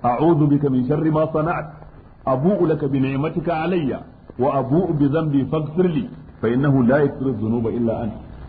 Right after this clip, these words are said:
Ka yawaita istighfari. Daidai wannan lokacin ne Ubangiji Ta'ala ke wa mala'ikunsa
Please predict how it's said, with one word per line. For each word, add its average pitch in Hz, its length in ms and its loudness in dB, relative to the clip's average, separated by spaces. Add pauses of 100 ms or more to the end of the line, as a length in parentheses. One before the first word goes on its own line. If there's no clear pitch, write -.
(1160)
Ka - 60 0
yawaita 123 320 2
istighfari. 92 560 -8 (680)
Daidai 131 220 2
wannan 147 300 4
lokacin 147 400 0
ne 135 80 2
Ubangiji 131 480 0
Ta'ala 127 440 -2 (600)
ke 117 200 2
wa 147 240 0
mala'ikunsa 131 880 -4